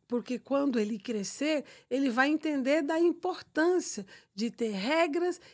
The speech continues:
e ter limites. E estabeleça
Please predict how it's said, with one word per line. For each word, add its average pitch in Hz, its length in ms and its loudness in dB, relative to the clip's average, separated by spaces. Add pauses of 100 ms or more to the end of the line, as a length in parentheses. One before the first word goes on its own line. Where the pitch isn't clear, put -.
(100)
e 269 80 -2
ter 247 320 -2
limites. 247 880 0 (680)
E 294 480 6
estabeleça 339 1040 2